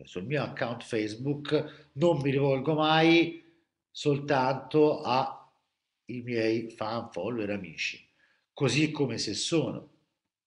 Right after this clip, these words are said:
in un, in una chat WhatsApp o in un gruppo WhatsApp, stiamo attenti a quella, alle informazioni che divulghiamo. Questo più che altro serve, diciamo, ai miei dipendenti per maneggiare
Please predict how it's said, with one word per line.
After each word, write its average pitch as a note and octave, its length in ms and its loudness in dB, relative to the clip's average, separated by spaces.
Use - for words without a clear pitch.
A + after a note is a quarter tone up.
in E2+ 460 -12
un, D#2 280 -14
in C#2+ 280 -20
una E2 140 -14
chat B2 380 -2
WhatsApp D#3 760 0
o - 1400 2
in F#2 80 -10
un F#2 80 -12
gruppo C#3+ 300 -4
WhatsApp, B2+ 560 -4
stiamo B2+ 280 -6
attenti F3 460 -2
a F3+ 100 -2
quella, G#2+ 380 -8
alle C#3+ 120 -6
informazioni D3+ 560 -2
che G#2 140 -6
divulghiamo. F2 600 -16
Questo G#2 480 -10
più B2 120 -14
che - 120 -8
altro A#2+ 240 -4
serve, A2+ 340 -6
diciamo, G2+ 300 -10
ai - 720 -12
miei A2 160 -12
dipendenti B2+ 580 -10
per G2+ 420 -8
maneggiare A2+ 800 2